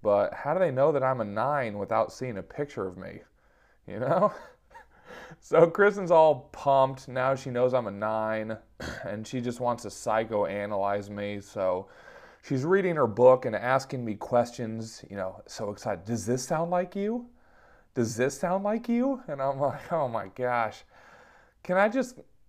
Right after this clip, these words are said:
kibosh this whole thing?" That's what I'm wanting to do <clears throat> because I don't want this to continue.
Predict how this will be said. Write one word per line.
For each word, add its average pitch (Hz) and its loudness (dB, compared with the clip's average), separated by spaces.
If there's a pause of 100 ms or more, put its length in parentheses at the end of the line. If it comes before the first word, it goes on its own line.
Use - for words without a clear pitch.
(180)
kibosh 107 2
this 123 -2
whole 127 6
thing?" 127 0
That's 175 6
what 175 6
I'm 127 4
wanting 110 4
to 92 -6
do 92 -12 (160)
<clears throat> - 0
because 123 6 (920)
I 127 6
don't 165 6
want 170 4
this 120 -4
to 123 -6
continue. 104 -8